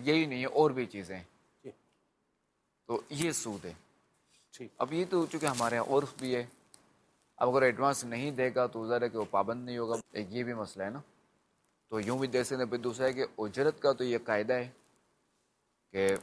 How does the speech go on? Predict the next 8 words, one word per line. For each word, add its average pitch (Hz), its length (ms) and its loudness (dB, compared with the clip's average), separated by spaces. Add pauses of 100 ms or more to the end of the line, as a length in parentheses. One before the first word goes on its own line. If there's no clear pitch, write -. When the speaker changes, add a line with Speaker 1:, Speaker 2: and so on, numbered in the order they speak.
(720)
Speaker 1:
سیٹ 131 400 2
جو 123 80 -2
ہے 120 40 2
وہ 127 160 0
ملازم 117 520 0
کو 120 260 -4 (800)
ایک 123 200 0
ماہ 123 160 4